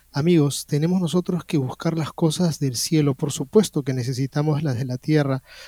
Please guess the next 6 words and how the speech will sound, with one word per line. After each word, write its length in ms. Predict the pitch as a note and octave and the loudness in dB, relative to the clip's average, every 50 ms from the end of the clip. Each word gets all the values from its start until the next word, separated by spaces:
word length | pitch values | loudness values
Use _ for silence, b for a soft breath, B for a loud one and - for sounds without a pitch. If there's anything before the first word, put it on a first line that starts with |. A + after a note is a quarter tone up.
| B B | B B
Cuánta 340 | - E3+ F3 F3 E3 - D3+ | 2 4 4 4 4 0 -2
gente 480 | - - - F3 E3 D3+ - E3 C#3+ - _ _ | -2 -2 -2 -2 -2 -2 0 -2 -2 -2 _ _
pobre 560 | - F3+ F3 F3+ F#3 F3+ E3 D#3+ D3 D3 C#3+ - | 4 6 8 8 8 8 6 6 4 2 0 -2
en 160 | - D3 C#3+ | -4 -6 -4
nuestro 340 | C3+ C#3 - - - C#3 C3+ | -4 -4 -4 -2 -2 -2 -2
continente, 800 | C3 C3+ C3+ B2+ - C#3 C3+ C#3+ D3 D3 D3 C#3 - D#3 E3 E3 | -2 -2 -4 -4 -6 -6 -4 -2 -2 -2 -2 0 0 2 0 0